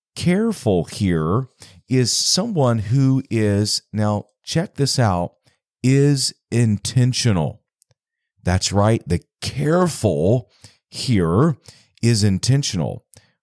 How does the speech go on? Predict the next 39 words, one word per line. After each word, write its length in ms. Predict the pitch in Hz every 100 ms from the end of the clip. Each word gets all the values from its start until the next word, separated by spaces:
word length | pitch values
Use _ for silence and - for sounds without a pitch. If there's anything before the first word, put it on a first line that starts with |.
| _
What 120 | -
does 160 | 190 113
that 200 | 123 131
mean? 300 | 82 76 87
Well, 220 | - 160 110
James 460 | 110 151 254 233
said, 420 | - 98 90 95 - _ _ _ _ _ _ _ _ -
this 220 | 151 -
is 120 | 196
a 80 | 165
person 800 | - 101 107 - 98 78 80 87 _ _ _ _ _ _ -
who 200 | 147 131
is 140 | 101
a, 100 | 92 - _ _ _ _ _ _ _
concentrating 840 | - 110 185 - 123 - 107 95 90
on 80 | 87
what 180 | 92
they 160 | - 80
hear. 400 | 76 104 69 50 - _ _ _ _ _ _ _ _ _ _ _ _ _ -
You've 160 | 208 156
heard 200 | 131 110
the 60 |
phrase, 480 | - 131 135 92 82
right? 260 | 87 101 147
And 100 | 92
I 40 |
mentioned 420 | 90 104 - 104
it 100 | 95
before. 640 | - - - 135 90 80 - _ -
Someone 380 | - 185 226
who 80 | 147
kinda 300 | - 139 120
lets 340 | 107 113 - -
one 240 | 95 139
thing 340 | - 135 127 120
go 200 | 101 90
in 140 | 80
one 240 | 87 135
ear 420 | 139 143 143 143